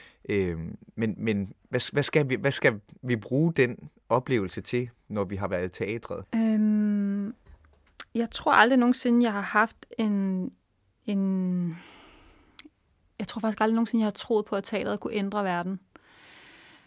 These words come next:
Speaker 2: Øhm, nu taler jeg sådan om mit helt sådan personlige udgangspunkt. <laughs> Øh, jeg, jeg har, jeg har kunnet mærke, der er nogle, der er nogle verdener, og der er nogle kræfter inde i mig, som jeg ikke ser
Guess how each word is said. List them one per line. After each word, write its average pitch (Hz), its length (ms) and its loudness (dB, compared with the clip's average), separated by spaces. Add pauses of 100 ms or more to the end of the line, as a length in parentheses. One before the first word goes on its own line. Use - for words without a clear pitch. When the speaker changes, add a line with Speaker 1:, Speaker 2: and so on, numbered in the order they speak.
(260)
Speaker 2:
Øhm, 180 1000 -2
nu 208 80 -4
taler 196 280 4
jeg 190 60 0
sådan 202 120 0
om 190 60 2
mit 185 120 2
helt 220 260 0
sådan - 280 -4
personlige 208 640 2
udgangspunkt. 202 840 4
<laughs> - 0 - (140)
Øh, 196 420 6
jeg, 202 260 6
jeg 208 160 2
har, 214 280 4 (100)
jeg 214 160 4
har 220 100 6
kunnet 202 240 2
mærke, 185 280 4
der 208 60 2
er 196 80 2
nogle, 180 300 0 (420)
der 202 60 0
er 190 40 4
nogle 185 220 2
verdener, 190 500 2
og 214 80 2
der 202 60 0
er 185 40 2
nogle 180 180 0
kræfter 185 420 0
inde 202 260 2
i 220 40 4
mig, 196 420 2
som 202 260 0
jeg 175 200 0
ikke 214 180 0
ser - 480 4